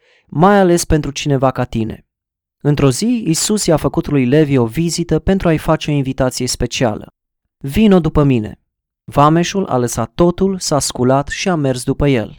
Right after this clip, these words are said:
Luca cinci cu douăzeci și șapte și douăzeci și opt. Levi, cunoscut mai mult după numele de Matei. Matei, apostolul.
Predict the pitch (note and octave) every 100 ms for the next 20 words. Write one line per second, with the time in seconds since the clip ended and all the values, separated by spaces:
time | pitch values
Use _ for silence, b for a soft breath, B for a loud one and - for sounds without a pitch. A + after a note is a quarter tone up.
0 | - C3+ D#3+ E3+ - - C#3+ - B2 C3
1 | C#3 B2+ A#2+ - B2+ - A#2 - A2+ A#2
2 | A2 A2 - G#2+ - _ - _ _ _
3 | _ - E3 F#3 F#3+ G#3+ - - - D#3+
4 | - A#3 G#3+ G3+ F#3+ F#3+ G3 D#3+ D3+ D3
5 | C3+ E3 D#3 C#3+ C3+ C3+ C3 - A2 -
6 | _ _ _ _ _ - A#2+ A2+ F#3 G3
7 | G3 - - D#3+ D#3+ B2+ - - - -